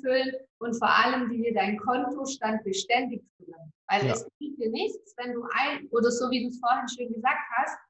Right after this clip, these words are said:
Speaker 1: was bringt es mir, wenn ich jetzt im Team nur Leute hätte, die ihre, äh, wie sagt man, ihre besten, ihre warmen Kontakte abgrasen,
Speaker 2: Ja.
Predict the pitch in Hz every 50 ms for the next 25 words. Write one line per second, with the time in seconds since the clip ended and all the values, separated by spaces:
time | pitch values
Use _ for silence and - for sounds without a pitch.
0 | _ _ _ _ _ _ _ - 254 330 - - - 262 381 453 - - 294 269
1 | - - 240 233 254 311 359 381 381 - - - - _ _ - 226 240 254 269
2 | 269 - 269 254 247 - - - _ _ _ _ - 233 233 240 226 - - 320
3 | 320 330 320 311 349 370 349 349 - 294 311 285 277 262 262 294 - 269 262 262
4 | 240 240 - 277 220 226 240 240 240 240 240 233 220 220 220 226 220 220 220 214
5 | 208 208 208 - - - _ _ _ _ _ _ _ _ _ - - 208 208 202
6 | 202 202 233 247 - 277 262 262 254 226 214 214 208 220 226 220 220 214 - 240
7 | 269 294 - - - - 277 269 269 247 220 220 233 220 214 220 208 208 220 254
8 | 269 262 233 220 240 226 214 262 302 - - - 247 208 202 196 - - - 180
9 | 180 180 202 214 214 - 330 381